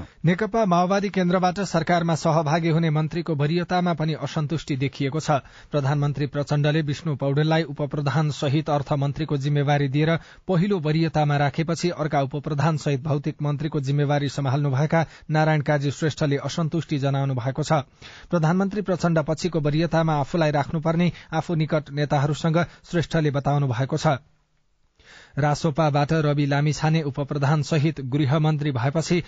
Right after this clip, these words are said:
माओवादी नेता वर्षमान पुन लगायतका केही नेता असन्तुष्ट देखिएका छन्। सरकारमा जाने सम्भावना भए पनि वरियताकै कारण केही नेताहरू सरकारमा नजाने बताइरहेका छन्।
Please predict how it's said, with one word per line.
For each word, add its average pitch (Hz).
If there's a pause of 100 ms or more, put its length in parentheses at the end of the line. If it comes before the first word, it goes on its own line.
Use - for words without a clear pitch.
(160)
माओवादी 156
नेता 147
वर्षमान 151
पुन 156
लगायतका 147
केही 147
नेता 156 (140)
असन्तुष्ट 147
देखिएका 139
छन्। 135 (300)
सरकारमा 151
जाने 147
सम्भावना 143
भए 131
पनि 160
वरियताकै 156
कारण 151
केही 143
नेताहरू 147
सरकारमा 147 (240)
नजाने 156
बताइरहेका 139
छन्। 143